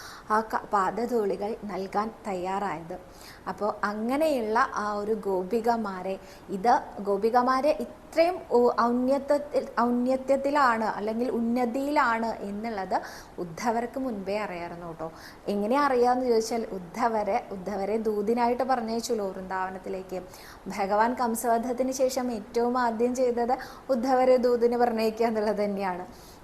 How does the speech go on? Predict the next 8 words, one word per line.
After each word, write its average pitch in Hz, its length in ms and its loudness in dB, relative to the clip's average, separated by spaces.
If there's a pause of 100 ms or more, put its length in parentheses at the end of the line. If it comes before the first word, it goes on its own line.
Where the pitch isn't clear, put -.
(100)
അപ്പൊ 226 160 4
അതുകൊണ്ട് 240 400 4
തന്നെ 269 200 2 (160)
ഉദ്ധവര് 247 540 2 (140)
ആ 226 160 6 (300)
നാട്ടിലെത്തിയ, 220 760 0 (120)
വൃന്ദാവനത്തിലെത്തിയ 214 1080 2
സമയത്ത് 208 580 -2